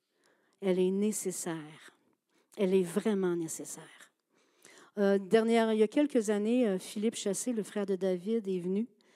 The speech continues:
Puis il nous faisait un message disant qu'à mesure des générations, la prière se perdait. Que les plus vieux priaient encore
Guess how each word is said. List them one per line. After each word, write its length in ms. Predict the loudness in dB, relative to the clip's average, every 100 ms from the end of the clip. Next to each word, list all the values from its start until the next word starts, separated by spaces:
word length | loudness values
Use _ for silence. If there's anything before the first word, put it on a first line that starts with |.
| _ _ _ _ -20 -20 _ _
Puis 100 | -2
il 60 | 0
nous 60 |
faisait 260 | 4 4 4
un 60 | 4
message 440 | 2 2 4 2
disant 380 | 0 -2 -2 0
qu'à 400 | 2 2 2 2
mesure 720 | 4 4 4 4 6 6 2 -2
des 180 | 0 0
générations, 880 | 2 2 2 0 0 -4 -4 -4 -8 -6
la 140 | -4
prière 440 | -4 -2 -2 -2 -2
se 140 | -4
perdait. 420 | -4 -6 -8 -12 -12 _ _ _ _ _ _ _ _ _ _ _
Que 100 | 0
les 180 | 2 2
plus 240 | 0 2 4
vieux 260 | 6 4
priaient 320 | 2 -2 -4
encore 560 | -4 -4 -2 -2 -2 -2